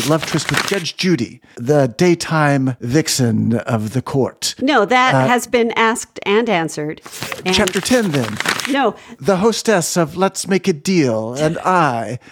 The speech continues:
Speaker 1: on our trip to Reno.
Speaker 2: Look, nobody wants to know what you did with Wayne Brady and Jonathan Mangum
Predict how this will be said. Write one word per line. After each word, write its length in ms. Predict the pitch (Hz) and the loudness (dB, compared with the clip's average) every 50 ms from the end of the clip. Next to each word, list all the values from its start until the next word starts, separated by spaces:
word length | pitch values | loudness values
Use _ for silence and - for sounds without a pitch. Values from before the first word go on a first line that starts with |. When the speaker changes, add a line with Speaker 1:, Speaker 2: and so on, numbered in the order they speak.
| - | -6
Speaker 1:
on 180 | - 147 156 160 | -2 0 2 2
our 140 | 156 151 143 | 2 2 0
trip 420 | - - - 214 208 - - - | 0 -2 -2 -2 -2 -2 -6 -6
to 140 | - 202 196 | -4 -4 -2
Reno. 580 | 180 190 240 240 214 175 117 98 - - - - - - | 0 0 0 2 2 2 0 0 -4 -6 -10 -12 -8 -4
Speaker 2:
Look, 160 | 247 254 247 | -2 -2 0
nobody 400 | 240 247 285 320 359 370 403 381 | 2 2 2 4 4 4 4 4
wants 260 | 359 339 330 320 320 - | 4 4 2 2 0 -2
to 120 | 311 285 | -4 -2
know 160 | 262 254 247 233 | 0 0 0 0
what 180 | 233 233 - | 0 0 0
you 140 | 247 240 220 | -2 -2 0
did 200 | 220 226 220 180 | 2 2 2 2
with 200 | 190 208 202 - | 0 0 0 0
Wayne 260 | 180 202 202 220 220 | 0 2 2 2 2
Brady 480 | 196 202 208 202 196 180 190 180 180 180 | 2 2 2 2 2 2 2 0 0 0
and 220 | - - 175 175 | -2 -2 -2 0
Jonathan 640 | - 185 180 180 190 190 - 180 175 165 170 170 170 - | 0 0 2 2 0 0 0 0 2 2 2 2 2 0
Mangum 580 | 180 185 175 175 175 165 165 156 151 156 151 | 0 0 2 2 2 2 0 0 0 -2 -2